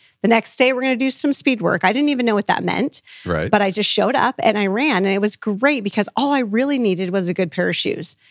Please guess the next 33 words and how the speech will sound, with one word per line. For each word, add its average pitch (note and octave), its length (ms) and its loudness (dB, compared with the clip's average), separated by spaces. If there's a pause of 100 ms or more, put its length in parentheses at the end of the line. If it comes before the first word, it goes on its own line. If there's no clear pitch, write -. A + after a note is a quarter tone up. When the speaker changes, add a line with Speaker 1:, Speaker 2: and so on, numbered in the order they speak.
Speaker 2:
So A2+ 200 0
how A#2+ 180 -2
far A2 260 0
out G2+ 200 -2
from G2+ 100 -4
the F2+ 100 -4
L F2+ 140 -2
A E2+ 80 -2
Marathon D#2+ 460 -4
was D#2 180 -6
this? - 300 -8 (2000)
Speaker 1:
You A3 120 0
know C4 180 0
what? F#3+ 500 -4 (140)
That's A3 200 0
a B3+ 40 -4
good A#3 180 -2
question G3+ 440 0
because - 520 -2 (440)
my G3+ 80 4
soccer B3+ 340 2
coach G3 220 0
was F#3+ 180 -4
not C4 400 2
happy F3 300 2
at - 60 0
all - 180 2
about E3+ 340 0
this F3 220 0
once G#3 180 0
he G#3+ 80 0
found F#3+ 320 0
out A3+ 200 2